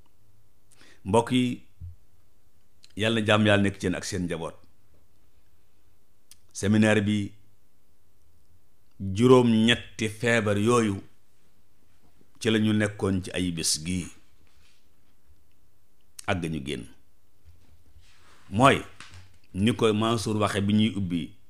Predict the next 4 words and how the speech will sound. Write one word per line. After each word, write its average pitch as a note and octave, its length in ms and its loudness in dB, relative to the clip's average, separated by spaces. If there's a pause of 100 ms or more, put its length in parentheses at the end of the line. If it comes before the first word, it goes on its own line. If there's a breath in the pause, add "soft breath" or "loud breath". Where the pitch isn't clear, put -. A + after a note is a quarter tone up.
(580)
jataay F2+ 340 -2
bi, D#2 140 -10 (2250)
xalabatu C#3 460 6
nazariya B2+ 600 8